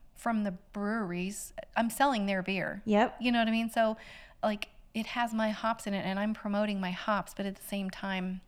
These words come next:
Speaker 1: I'm promoting their beer. So maybe you're at a little private event, and you get to sample or try the, the beer from a brewery you haven't been to yet, and you really like it. Well, then maybe you're more apt to go to that brewery and try their other beers and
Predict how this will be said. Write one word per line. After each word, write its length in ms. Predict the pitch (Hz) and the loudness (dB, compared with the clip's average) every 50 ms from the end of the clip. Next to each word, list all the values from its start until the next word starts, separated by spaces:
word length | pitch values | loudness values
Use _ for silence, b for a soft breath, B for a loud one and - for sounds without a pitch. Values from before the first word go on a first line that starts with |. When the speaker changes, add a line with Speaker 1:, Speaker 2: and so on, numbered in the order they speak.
| - - - | -20 -14 -8
Speaker 1:
I'm 220 | - 190 226 226 220 | -6 -4 -4 -4 -4
promoting 440 | - 214 208 202 196 190 185 185 | -4 -2 0 0 0 0 0 -2
their 160 | 180 175 170 175 | -2 -4 -4 -4
beer. 220 | 185 190 185 180 | -4 -4 -4 -4
So 160 | 180 - 196 | -4 -4 -4
maybe 440 | 196 202 202 208 208 208 208 202 202 B B B B B B B - | -2 -2 -2 -2 -2 -2 -2 -4 -6 B B B B B B B -6
you're 200 | 220 220 214 - | -4 -4 0 0
at 140 | 208 208 208 | 0 0 0
a 60 | 202 | 0
little 240 | 202 202 196 190 185 | -2 -4 -4 -6 -8
private 420 | - - - 233 240 226 220 214 | -8 -4 0 0 0 0 0 -4
event, 360 | 208 196 202 196 196 190 190 - | -4 -4 -2 -2 -4 -4 -6 -6
and 200 | 196 190 190 190 | -6 -6 -4 -4
you 160 | 196 196 196 | -4 -4 -6
get 360 | 196 202 196 190 - - - - | -6 -6 -6 -8 -8 -8 -10 -10
to 540 | - - 185 180 180 180 180 180 180 180 185 b b b b b b b b - | -8 -6 -6 -4 -4 -4 -4 -4 -4 -6 -6 b b b b b b b b -18
sample 720 | - - - - - - 185 190 185 180 185 175 175 180 165 | -16 -12 -10 -6 -4 -4 -4 -4 -4 -4 -2 -2 -2 -2 -2
or 240 | 151 175 180 180 180 - - - | -2 -4 -4 -6 -8 -12 -14 -14
try 420 | - - 196 185 185 180 180 180 | -8 -4 -2 0 0 0 0 0
the, 160 | 180 180 180 180 - - - - - | -2 -4 -6 -8 -8 -12 -20 -12 -8
the 80 | 202 | -8
beer 300 | 190 - 190 180 180 180 | -4 -2 -2 -2 -2 -2
from 220 | - - 175 180 180 | -4 -4 -2 -2 -2
a 60 | 170 | -2
brewery 420 | - - 240 269 277 226 202 190 | -2 -2 0 0 0 0 0 -2
you 80 | 190 190 | -2 -2
haven't 320 | 185 196 196 196 - - 180 | -2 -2 -2 -2 -2 -2 0
been 200 | 208 214 220 208 | 0 2 0 0
to 140 | - - 190 | -2 -2 -4
yet, 380 | 185 180 185 175 175 180 185 - - - - - | -2 2 2 4 4 2 0 -4 -10 -16 -8 -6
and 160 | 196 190 185 | -4 -2 -2
you 100 | 185 185 | -2 -2
really 300 | 180 185 190 196 190 185 | -2 -2 -2 -2 -2 0
like 260 | 170 165 156 180 - | 0 0 0 0 0
it. 120 | - - 175 | -4 -6 -4
Well, 120 | 175 180 | -4 -4
then 220 | 185 208 208 214 | -4 -2 -2 -2
maybe 240 | 214 220 220 226 247 | -2 -2 -4 -4 -4
you're 120 | 247 247 247 | -6 -4 -4
more 180 | 247 247 247 247 | -4 -2 -2 -2
apt 220 | 240 240 240 - | -4 -4 -6 -8
to 60 | 240 | -8
go 160 | 226 240 240 | -6 -6 -6
to 80 | 240 240 | -4 -4
that 200 | 233 233 233 226 | -2 -2 -2 -2
brewery 360 | 226 226 233 247 240 208 190 | -4 -4 -4 -4 -4 -4 -4
and 100 | 190 185 - | -4 -4 -4
try 180 | - 196 196 | -2 -2 -2
their 160 | 190 190 - | -2 -2 -2
other 200 | - 190 190 196 | -2 -2 -2 -4
beers 400 | 190 - 180 175 170 170 170 170 | -6 -6 -6 -6 -6 -6 -6 -6
and 220 | 170 175 175 180 | -6 -6 -6 -8